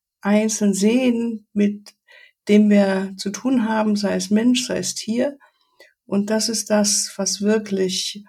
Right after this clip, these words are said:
uns zusammenbringt, denke ich, wenn wir da sehen, dass wir da alle, alle gleich sind, egal und gleichgültig, an welcher Stelle wir hier gerade unser Leben, äh, im Leben und was wir machen, was wir tun,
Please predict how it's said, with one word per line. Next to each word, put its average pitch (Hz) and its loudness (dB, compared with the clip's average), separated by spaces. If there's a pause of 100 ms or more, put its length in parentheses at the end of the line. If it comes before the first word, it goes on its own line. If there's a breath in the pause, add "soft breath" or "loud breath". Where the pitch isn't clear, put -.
(140 loud breath)
uns 196 -2
zusammenbringt, 170 -4
denke 175 -4
ich, - -8
wenn 175 -4
wir 175 -4 (440 soft breath)
da 175 -4
sehen, 208 4
dass 185 -4
wir 185 -4
da 190 -6
alle, 202 -2
alle 185 -4
gleich 156 -4
sind, - -8
egal 185 -4
und 165 -8
gleichgültig, 180 0
an 175 -2
welcher 190 0
Stelle 196 0
wir 175 0
hier 175 0 (420 loud breath)
gerade 175 -4
unser 180 0
Leben, 180 2 (500 soft breath)
äh, 175 -6
im - -6
Leben 226 6
und 156 -6
was 160 -10
wir 160 -10
machen, 208 2
was 175 -6
wir 170 -12
tun, 220 0